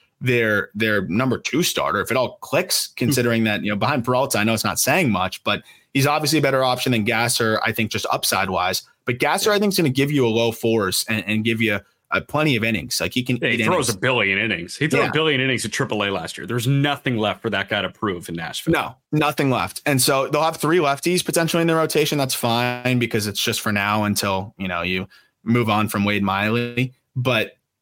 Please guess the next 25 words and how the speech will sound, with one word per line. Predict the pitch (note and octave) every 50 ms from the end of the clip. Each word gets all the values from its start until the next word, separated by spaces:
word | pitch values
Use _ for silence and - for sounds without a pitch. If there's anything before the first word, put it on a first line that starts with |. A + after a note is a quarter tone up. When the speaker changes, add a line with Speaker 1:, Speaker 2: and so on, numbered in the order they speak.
| _ -
Speaker 1:
at | B2 A#2 -
this | B2 A2+ -
point, | - _ _ - - C#3 C3+ -
you | - A2
just | - - -
want | A2 - -
upside | A2 G2 - - A2+ G2+ G2 G2 F#2+ F#2 -
and, | - F#2+ G2 -
and | - G2+ G2+
innings, | F#2+ G2 G2+ G2 F#2 -
and, | F#2 F2 -
and | - G#2 G2
they're | F#2+ G2
getting | F#2 F#2 F2 E2 E2 F2
just | - E2 D#2+ - -
that. | - F2 F2 E2+ - - - -
So | - - - B2+ A#2+ A2 G2 - - - -
Speaker 2:
why | A2+ A#2 C3+ D3+
would | D#3+ D3+ -
you | D3
move | C#3+ C#3+ C#3 C3 B2
off | B2+ B2 B2 -
from | - A2+ G#2+ G#2
Wade | G#2+ G#2+ G2+
Miley? | G2+ F#2+ G#2+ B2 - -